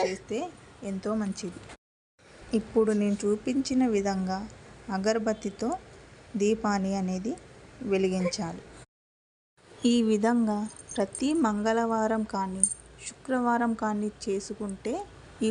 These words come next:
ఉప్పు దీపాన్ని అనేది అయితే ఇంట్లో వెలిగిస్తే ఇంట్లో ఉన్నటువంటి ఆర్థిక సమస్యలన్నీ తొలగిపోతాయని నమ్మకం. ఏదైనా నమ్మకంతో చేస్తే అది ఖచ్చితంగా జరుగుతుంది. మీరు ఒకసారి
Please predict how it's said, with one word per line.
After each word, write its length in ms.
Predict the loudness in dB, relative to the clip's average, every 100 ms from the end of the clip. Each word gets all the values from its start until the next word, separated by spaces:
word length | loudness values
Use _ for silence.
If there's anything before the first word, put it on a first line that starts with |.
| 0
ఉప్పు 240 | -2 0 2
దీపాన్ని 460 | 2 4 2 2 0
అనేది 320 | -2 -4 -4 -4
అయితే 180 | -4 -4 -4
ఇంట్లో 260 | -4 0 0 2
వెలిగిస్తే 520 | 0 0 -2 -2 -4 -4 -8 -14 -14 -16 -4 0
ఇంట్లో 260 | 2 4 2 4
ఉన్నటువంటి 560 | 0 -2 -2 -4 -4 -6 -4 -2 0
ఆర్థిక 320 | 0 -2 -4 -4 -2
సమస్యలన్నీ 600 | -2 0 0 0 -4 -4 -4
తొలగిపోతాయని 960 | -4 -6 -6 -6 -6 -6 -6 -8 -8 -12 -20 -20 -20 -20 -20 -14 -6 -2
నమ్మకం. 380 | -2 -2 -4 -8 -10 -16 -18 _ _ _ _ _ _ _ _ _ _ _ _ _ -20 -20 -18 -14 -6 2 6
ఏదైనా 480 | 6 4 4 6 4 4 2
నమ్మకంతో 540 | 2 0 0 -2 -2 -2 0
చేస్తే 320 | 0 -2 -4 -6 -10 -10
అది 120 | -6 -6
ఖచ్చితంగా 600 | -4 -4 -2 -2 0 0 0
జరుగుతుంది. 540 | 0 -2 -4 -8 -8 -14 -20 -20 -20 -8 -2
మీరు 220 | 0 2 0
ఒకసారి 420 | -2 -4 -4 -6